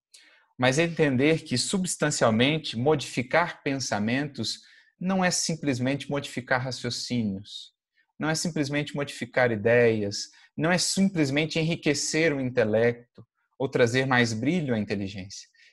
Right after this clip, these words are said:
Essencialmente, renovar pensamento, renovar, arejar e, digamos assim, né, abastecer a nossa casa mental é renovar sentimentos.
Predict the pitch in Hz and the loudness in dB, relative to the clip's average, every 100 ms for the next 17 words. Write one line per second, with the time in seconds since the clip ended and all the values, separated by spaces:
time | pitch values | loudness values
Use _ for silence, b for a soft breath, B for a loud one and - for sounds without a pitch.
0 | b _ 156 175 - - 160 156 - 120 | b _ 2 2 0 -2 -2 -2 -2 -2
1 | 101 98 - - - _ _ _ _ _ | -2 -6 -10 -20 -20 _ _ _ _ _
2 | _ 139 143 131 110 131 131 - 143 135 | _ -2 4 4 6 2 0 -4 -2 -2
3 | - 107 110 123 131 - b b b 139 | -2 0 0 -2 -4 -12 b b b 0
4 | 143 151 131 110 131 151 151 131 117 - | 2 6 6 6 6 8 6 4 2 -2
5 | - 135 135 120 113 123 143 139 127 B | -2 2 4 2 4 6 6 6 2 B
6 | B B _ 131 127 120 120 - _ _ | B B _ 2 2 2 -2 -16 _ _
7 | - 120 127 127 127 120 - 123 113 110 | -10 0 0 2 2 0 0 0 2 2
8 | 127 135 131 _ _ - 147 135 151 - | 0 -4 -10 _ _ 0 2 4 2 2
9 | 147 123 - 147 160 160 127 120 - 110 | 0 0 0 2 2 4 2 0 -4 -4
10 | 113 107 101 101 - 127 147 - b b | -2 -2 -4 -6 0 0 0 -4 b b
11 | - 127 131 127 - _ - 135 120 101 | 2 4 4 0 -16 _ -8 -4 -2 -2
12 | 104 107 - _ _ - - 117 110 92 | -2 -2 -6 _ _ -12 -6 -8 -8 -14
13 | 92 101 - - | -14 -16 -18 -18